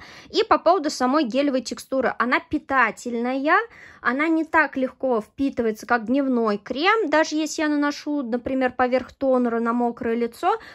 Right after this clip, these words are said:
так обычно намного легче все разносится, и те кремушки, которые скатываются, чаще всего я наношу именно на мокрое лицо, чтобы более тонкое покрытие было и быстрее впиталось. Но здесь это не сработает,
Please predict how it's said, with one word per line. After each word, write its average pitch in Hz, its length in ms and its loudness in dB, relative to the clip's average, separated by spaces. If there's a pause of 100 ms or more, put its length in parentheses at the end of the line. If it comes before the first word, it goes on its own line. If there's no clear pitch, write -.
(140)
так 277 180 2
обычно 247 420 -4
намного 240 440 -2
легче 247 340 0
все 220 160 -8
разносится, 269 500 -4
и 240 60 -4
те 254 180 -4
кремушки, 247 440 -4
которые 226 280 -8
скатываются, 311 640 -4
чаще 254 380 -4
всего 220 260 -8
я 294 160 -4
наношу 214 380 -6
именно 233 360 -6
на 220 140 -4
мокрое 226 380 -4
лицо, 208 400 -2
чтобы 254 420 -4 (220)
более 247 320 4
тонкое 240 400 0
покрытие 330 520 -4
было 285 280 -2
и 262 200 -4
быстрее 240 420 -4
впиталось. 220 640 -4 (300)
Но 339 180 2
здесь 349 320 -2
это 277 140 -4
не 277 220 0
сработает, 302 800 -2